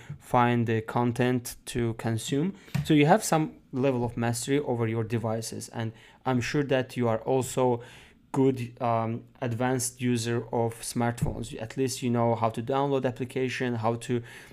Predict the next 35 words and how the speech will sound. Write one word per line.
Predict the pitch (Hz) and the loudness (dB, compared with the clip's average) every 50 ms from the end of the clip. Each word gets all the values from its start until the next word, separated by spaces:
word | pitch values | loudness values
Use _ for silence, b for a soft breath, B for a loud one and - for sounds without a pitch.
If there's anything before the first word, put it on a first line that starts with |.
| 147 143 | -2 0
navigate, | 127 131 127 120 123 120 131 127 127 127 120 120 - - - | 2 4 4 4 2 2 2 4 4 2 2 0 -4 -6 -2
uh, | 127 120 120 120 117 - | 0 0 2 2 0 2
around | 123 120 120 120 123 123 117 | 2 4 4 6 4 4 4
them, | 123 127 127 123 123 - | 4 4 4 4 4 2
even | 135 123 117 117 117 120 | 2 2 4 2 2 0
if | 123 - - | -2 -2 -2
you | 120 | -2
don't | 113 127 123 127 127 | 0 2 4 4 6
know | 127 131 127 131 131 120 B B B B B | 6 6 6 4 4 2 B B B B B
how, | - - 131 127 127 127 127 127 - - - - - - - - - - | 4 8 8 10 10 8 6 4 0 -8 -20 -20 -20 -18 -16 -14 -8 -2
if, | - 147 139 | -2 0 2
if | - - 143 | 2 2 2
it's | 131 - | 2 2
the | - 120 | 2 2
first | 117 - 123 120 117 - | 4 4 2 4 4 4
time | - 127 127 131 127 | 4 4 6 6 6
you | 123 120 123 | 6 6 8
are | 123 120 120 120 | 8 6 6 4
downloading | 120 127 120 - - 127 117 120 117 123 120 120 123 127 120 117 113 | 2 -2 -4 -6 -6 -6 -4 0 4 4 4 6 4 4 2 2 2
this | 117 110 - | 0 0 0
application, | 117 107 - 120 113 - 139 151 147 - - 127 151 165 B B B B B B | 0 -2 -2 -4 0 0 0 0 0 0 -2 -2 -2 -2 B B B B B B
you | B 135 123 | B 2 2
still, | - - 151 135 | 4 4 4 4
like, | 120 110 110 - | 4 4 4 4
open | 147 143 147 156 143 139 | 4 4 6 6 6 8
it, | 135 139 139 139 - B B B B B | 6 6 4 2 -2 B B B B B
spend | - - - 139 127 117 | -4 0 2 2 2 4
some | - 123 117 | 4 2 2
time, | 113 - 131 123 127 131 131 131 131 - | 2 2 2 2 4 4 4 2 2 2
uh, | - 123 120 117 120 117 117 | 2 4 4 6 6 4 4
in | 113 - 127 120 123 123 | 2 2 0 0 2 4
it, | 143 131 131 131 - - | 4 2 2 2 -2 -4
and, | - 117 113 113 113 113 117 | -2 0 0 2 2 2 2
uh, | 117 113 113 110 | 2 2 2 2
master | 110 110 117 120 120 120 - - 120 120 117 | 2 2 2 2 2 0 0 2 2 2 2